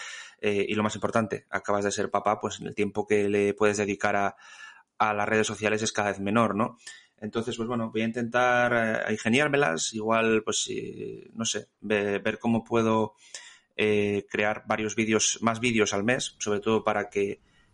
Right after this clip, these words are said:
el algoritmo deje de maltratarme tanto, me va a seguir maltratando, pero no ta-,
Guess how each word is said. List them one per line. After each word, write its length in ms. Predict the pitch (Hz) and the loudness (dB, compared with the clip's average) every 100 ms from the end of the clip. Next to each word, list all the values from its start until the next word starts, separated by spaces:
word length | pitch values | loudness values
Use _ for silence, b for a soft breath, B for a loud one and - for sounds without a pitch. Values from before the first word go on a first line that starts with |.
| _ | _
el 140 | 104 | -4
algoritmo 540 | 104 101 104 110 110 107 | 0 0 0 0 0 2
deje 220 | 107 107 | 2 0
de 80 | 107 | 0
maltratarme 500 | 104 107 104 101 104 | 0 -2 -2 -2 -2
tanto, 300 | 131 123 - | -2 -2 -2
me 100 | 110 | 0
va 60 | |
a 40 | 107 | 0
seguir 180 | 110 | -2
maltratando, 440 | 107 101 101 113 101 | -2 -2 0 0 -2
pero 160 | - | -2
no 140 | 101 101 | -2 0
ta-, 120 | - | -2